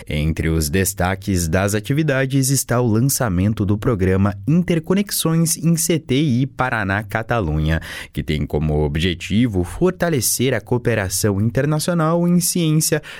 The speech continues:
tecnologia e inovação, conectando pesquisadores paranaenses a profissionais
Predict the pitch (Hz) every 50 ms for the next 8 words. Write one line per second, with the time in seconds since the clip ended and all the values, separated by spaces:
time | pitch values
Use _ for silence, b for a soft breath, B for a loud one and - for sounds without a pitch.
0 | B - - - - 90 90 92 110 120 113 85 82 85 87 90 90 90 90 90
1 | 151 156 160 151 143 143 147 151 139 120 - - 117 110 113 110 B B B B
2 | B - - - - 87 85 82 78 - - - 85 85 85 82 82 - 92 85
3 | - - 98 87 92 92 87 87 85 85 90 - - - 151 160 147 143 165 190
4 | 190 170 165 180 170 - 175 180 - - - - 131 147 160 160 - - 175 190
5 | 185 - - 185 165 131 107 110 113 117 -